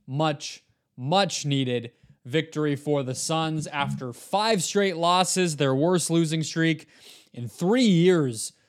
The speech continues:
three full calendar years. They needed this one, all right? We're not gonna do the moment of the game today because, uh, the Suns led from the jump,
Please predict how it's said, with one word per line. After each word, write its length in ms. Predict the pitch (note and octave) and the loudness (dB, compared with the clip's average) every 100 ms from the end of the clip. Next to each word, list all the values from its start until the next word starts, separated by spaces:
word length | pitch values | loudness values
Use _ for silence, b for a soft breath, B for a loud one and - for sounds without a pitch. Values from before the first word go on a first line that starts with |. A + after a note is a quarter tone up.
| _ | _
three 280 | E3 G3+ A#3+ | -6 -4 -2
full 300 | E3 G#3 G3+ | 0 0 0
calendar 480 | - E3+ F3 D#3 D3 | -2 -4 -2 -2 -2
years. 500 | C#3 D3 C3+ A2+ - b b - | 0 0 -2 -4 -10 b b 0
They 140 | E3 | 2
needed 320 | G3 G#3 E3+ A#2 | 4 4 2 -2
this 200 | A2+ G#2+ | -6 -8
one, 120 | F#2 _ _ - | -14 _ _ -6
all 100 | C3+ | -2
right? 260 | C#3+ D#3 - _ _ _ _ _ _ _ _ | -2 -4 -10 _ _ _ _ _ _ _ _
We're 120 | - F#3+ | -2 0
not 160 | G3+ | 2
gonna 160 | G#3 G3 | 4 4
do 120 | F#3+ | 4
the 80 | F3+ | 4
moment 360 | F3 F3 F3 | 6 6 4
of 40 | D#3+ | 0
the 60 | |
game 480 | D3+ D#3 D#3 D#3 D3+ | 0 0 2 0 -4
today 460 | - E3 D#3 D3+ D3+ | 0 2 4 4 2
because, 800 | C3+ C#3 C#3+ C3+ C3 A#2+ - - _ - | 0 -2 -2 0 -2 -4 -6 -8 _ -8
uh, 200 | B2+ B2 | -4 -4
the 100 | C3+ | -4
Suns 320 | - D3+ C#3 | -2 -2 -2
led 300 | C#3 C#3+ C3 | 2 2 0
from 380 | - C#3+ C#3 B2+ | -2 -4 -2 -6
the 80 | A#2+ | -4
jump, 420 | C#3+ G#3 G#3 | 0 0 0